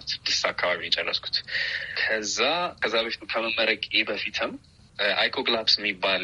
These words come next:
የሶፍትዌር ካምፓኒ አለ ኢትዮጵያ ውስጥ። በአርቲፊሻል ኢንቴሊጀንስ ላይ ነው የሚሰሩት አተኩረው። እዛ ሰራ ነበር። መጀመሪያ የሰራሁት እዛ ነበር። እንደ ኢንተርን እዛ አብሬ ስሰራ ጌሞች ላይ የሰራ ነበር እና ልክ የመመረቂያ አመቴ ላይ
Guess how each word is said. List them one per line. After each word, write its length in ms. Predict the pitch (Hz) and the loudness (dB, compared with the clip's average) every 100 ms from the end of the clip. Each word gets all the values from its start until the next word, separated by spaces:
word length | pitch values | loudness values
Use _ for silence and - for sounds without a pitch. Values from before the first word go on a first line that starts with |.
| 90 | 2
የሶፍትዌር 840 | 90 85 85 87 - - 95 95 | 2 4 0 -6 -4 -2 0 -2
ካምፓኒ 420 | 92 95 95 90 87 | -2 -8 -4 0 2
አለ 220 | 85 82 87 | 2 0 -4
ኢትዮጵያ 380 | 87 - 92 90 - | -4 -6 -6 -6 -4
ውስጥ። 240 | - 98 98 | 2 2 2
በአርቲፊሻል 640 | - - 104 - 110 - 98 | 0 2 2 2 2 4 2
ኢንቴሊጀንስ 480 | 95 95 90 92 - | 0 -4 -2 -2 0
ላይ 120 | - | 0
ነው 100 | 90 87 | 0 -2
የሚሰሩት 560 | 104 107 - 92 - - | -4 0 2 0 0 -4
አተኩረው። 500 | - 98 - - - - - - - - - | -2 -4 -2 -2 -4 -4 -4 -2 -2 -4 -4
እዛ 140 | 110 101 101 | 0 0 0
ሰራ 240 | 104 98 90 | 0 0 2
ነበር። 300 | 90 87 92 | 0 0 -2
መጀመሪያ 360 | 95 110 98 92 | 0 -2 0 0
የሰራሁት 440 | 92 95 90 90 | 2 0 0 -2
እዛ 140 | - 92 92 | -4 -4 -4
ነበር። 280 | - - - | -4 -4 -2
እንደ 180 | 101 95 | -2 0
ኢንተርን 400 | 92 95 95 92 | 0 0 -2 -2
እዛ 140 | 87 90 82 | -4 -2 -2
አብሬ 240 | 80 95 92 | -2 0 0
ስሰራ 300 | - 101 101 - - | 0 2 2 0 0
ጌሞች 440 | 107 107 107 - | 0 2 2 2
ላይ 140 | - - | 2 2
የሰራ 260 | - 117 95 87 | 2 0 0 -2
ነበር 320 | 90 - - | -2 0 2
እና 140 | - - - - | 2 -2 -2 -8
ልክ 200 | - 117 | -2 0
የመመረቂያ 720 | - 101 110 101 95 92 - 87 76 - - - - - - - | 0 0 0 2 0 0 0 2 0 -4 -12 -20 -20 -20 -18 -2
አመቴ 360 | 101 104 107 - 101 | 0 0 -2 2 2
ላይ 160 | - | 2